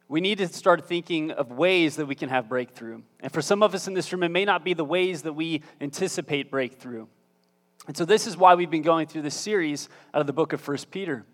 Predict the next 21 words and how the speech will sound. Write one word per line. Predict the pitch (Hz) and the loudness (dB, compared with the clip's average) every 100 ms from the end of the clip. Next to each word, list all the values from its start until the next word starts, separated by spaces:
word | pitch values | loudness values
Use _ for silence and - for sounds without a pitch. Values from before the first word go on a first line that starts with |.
| _ _ - | _ _ 2
How | 156 170 | 6 6
can | 180 190 | 6 -4
we | 190 | -6
have | 156 143 131 131 - _ _ _ | 0 2 2 -2 -12 _ _ _
breakthrough? | 123 156 165 - 135 120 101 _ _ _ - - - | 0 0 0 -6 -12 -12 -12 _ _ _ -20 -6 6
Pastor | 180 175 185 | 8 8 6
Rich | 202 202 151 | 6 6 4
last | 170 185 175 170 | 6 6 4 -2
week | 202 190 - | -8 -8 -10
encouraged | 180 156 - 190 185 185 | -6 -6 0 0 2 -2
us | 151 | 0
out | 160 | 0
of | 147 | 0
First | - 180 - | 0 -2 -2
Peter | - 190 160 | -6 -4 -4
chapter | - 170 170 151 | 0 0 0 -4
three, | - 180 196 160 156 - - | -10 -8 -6 -6 -8 -14 -4
verses | 160 156 151 - | -4 -2 -6 -4
eight | 165 156 | -4 -4
to | 143 | -10
sixteen. | - 143 - 165 147 120 | -8 -8 -10 -8 -8 -8